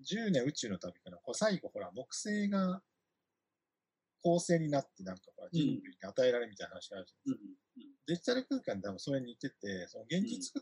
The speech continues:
Speaker 1: 空間はね、
Speaker 2: うん。
Speaker 1: もう、あの、国に分かれちゃってるし、
Speaker 2: うん。
Speaker 1: 所有権もあるんだけど、
Speaker 2: うん。
Speaker 1: まあ、デジタル空間では今ほとんど広がってて、
Speaker 2: うん。
Speaker 1: で、それって人間の多分第二の土地なんですよね。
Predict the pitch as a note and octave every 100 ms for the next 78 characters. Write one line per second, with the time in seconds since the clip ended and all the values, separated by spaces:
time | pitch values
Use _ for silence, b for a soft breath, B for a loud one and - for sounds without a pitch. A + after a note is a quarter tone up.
0 | - G2 F2 B2 A#2+ G#2 G2+ G2 G2+ G2
1 | - B2 B2+ B2 B2+ B2 A#2 C#3 A#2+ -
2 | E2+ _ - - - C3 A2 F#2+ A#2+ C3
3 | B2 - F2+ F#2 G2 F2+ - _ A#2+ B2
4 | A2+ G2 - B B B _ - A2+ B2+
5 | - G#3 G3+ A3 - G#2 F2+ F2+ C3 E3
6 | G2+ - - D#3 - C#3 C3 B2 - _
7 | G2 - G2 F#2 F#2 - - - - _
8 | - C#3 F3 - F3+ E3+ G#3+ A3+ A3 G#3
9 | G3 F3 - - F#3 C#3 G#2 - - -
10 | - - A#2+ A2+ G2 F2+ - - D#3+ F#3+